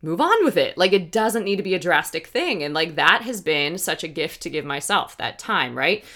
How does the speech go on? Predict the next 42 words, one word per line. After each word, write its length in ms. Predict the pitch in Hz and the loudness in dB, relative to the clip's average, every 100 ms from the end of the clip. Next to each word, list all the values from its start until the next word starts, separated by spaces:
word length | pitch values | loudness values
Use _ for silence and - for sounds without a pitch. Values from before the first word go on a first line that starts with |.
| - - | -12 0
But 100 | 180 | 2
I 100 | 185 | 2
don't 300 | 180 196 190 | 0 0 -2
make 160 | 202 | -4
it 100 | 170 | -6
complicated. 580 | - 214 240 196 160 156 | -6 -6 -6 -4 -2 0
I've 160 | 147 151 | 0 -2
just 200 | 175 - | -8 -8
decided 680 | 160 - 151 147 180 220 | -10 -2 0 0 -2 -4
that 100 | 175 | -4
that's 220 | 151 156 | -2 -4
what 80 | 160 | -6
I'm 100 | 156 | -8
gonna 140 | 151 135 | -8 -8
do, 380 | - 135 156 | -8 -6 -4
and 100 | 175 | -2
that's 200 | 143 143 | -4 -6
just 140 | 170 - | -8 -6
how 120 | 151 | -4
I 80 | 139 | -4
live 160 | 139 | -6
my 140 | 139 123 | -8 -8
life. 300 | 127 127 - | -8 -8 -12
It's 140 | 139 | -12
just 180 | 156 - | -12 -10
part 220 | - 143 | -6 -6
of 80 | 131 | -6
my 140 | 123 | -8
life. 640 | 123 135 - - - - - | -6 -6 -8 -14 -20 -20 -4
But 120 | 175 | 0
the 80 | 180 | 0
same 340 | - 196 285 | 2 2 2
is 120 | 277 | -2
true 240 | - 190 170 | -2 -2 -2
when 100 | 175 | -2
you 140 | 170 | -4
build 360 | 151 147 165 180 | -6 -2 -2 0
these 180 | 170 160 | -6 -6
disciplines 500 | 180 208 202 170 147 | -6 -6 -8 -10 -8
in 60 | |
your 160 | 131 117 | -10 -8
life. 300 | 110 - | -8 -8